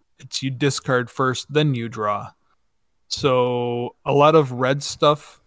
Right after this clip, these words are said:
gets rummage, and a lot of blue stuff gets looting. Um, that's kind of, like, how, one of the ways they differentiate between the two. In general scenarios, rummaging is worse than looting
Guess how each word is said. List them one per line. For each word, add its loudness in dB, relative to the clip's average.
gets -2
rummage, -2
and -4
a 0
lot 2
of -2
blue -2
stuff -2
gets -8
looting. -4
Um, -8
that's -8
kind -8
of, -6
like, -8
how, -2
one 0
of -2
the -2
ways -2
they -6
differentiate -6
between -6
the -6
two. -2
In 2
general 4
scenarios, 4
rummaging 0
is -6
worse -2
than 0
looting 0